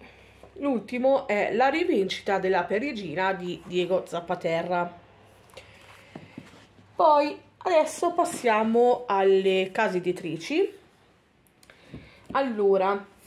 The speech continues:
di questa autrice ho il primo e il secondo volume, ma il primo è stato, ehm, è sta-, è uscito con una casa editrice, il secondo invece è l'autopubblicato.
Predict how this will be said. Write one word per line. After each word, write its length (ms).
di 160
questa 320
autrice 840
ho 240
il 120
primo 340
e 40
il 40
secondo 480
volume, 640
ma 380
il 140
primo 460
è 120
stato, 1040
ehm, 720
è 120
sta-, 240
è 140
uscito 880
con 240
una 160
casa 220
editrice, 560
il 80
secondo 400
invece 320
è 20
l'autopubblicato. 1200